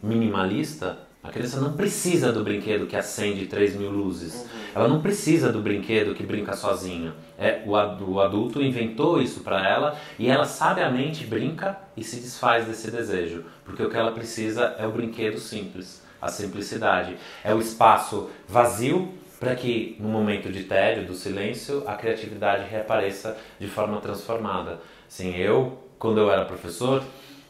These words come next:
Speaker 1: é, os meus estudantes antigos, é, se lembram bastante disso, que eles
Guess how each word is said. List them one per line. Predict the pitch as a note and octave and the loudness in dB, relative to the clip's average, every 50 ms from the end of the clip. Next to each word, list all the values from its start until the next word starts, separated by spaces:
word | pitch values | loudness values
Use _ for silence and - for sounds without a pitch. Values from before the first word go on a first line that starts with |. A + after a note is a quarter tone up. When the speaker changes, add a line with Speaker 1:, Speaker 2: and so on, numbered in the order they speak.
| _ - F#2 | _ -10 -2
Speaker 1:
é, | F#2 F#2+ G2 G2 | 2 2 2 2
os | G2 F#2 F#2 | 2 -2 -4
meus | G2 G2+ G#2 G#2 F#2+ F#2+ F2 F2+ | -2 0 0 0 0 -2 -4 -4
estudantes | F#2 F#2 F2+ - F#2 F2+ F#2 G2 G2 F#2+ F#2+ - | -4 -4 -4 -6 -8 -4 0 0 0 0 0 -2
antigos, | F#2 F2+ F2 - G#2 G2+ G2 G#2+ G2+ F#2 F2+ - - - F#2 | -2 -4 -2 -4 -6 -6 -4 -4 -6 -6 -6 -8 -10 -8 -4
é, | F#2+ F#2 F#2 F#2 F2 - F2+ F#2+ - - | 0 0 2 2 0 0 -2 -2 -4 -6
se | - - - F#2 | -8 -6 -4 -2
lembram | F#2+ G2+ G2 G2 G2 G2 | 0 0 0 -2 -2 0
bastante | F#2+ G2 F#2+ F#2 - G2+ G2 - F2 | 0 0 0 0 0 -4 -4 -4 -6
disso, | E2+ F2+ G2 G2 - - | -6 -6 -6 -6 -6 -4
que | F#3 | -2
eles | F#3 F#3 F#3 F#3 - - - | -2 -2 -2 -4 -8 -14 -18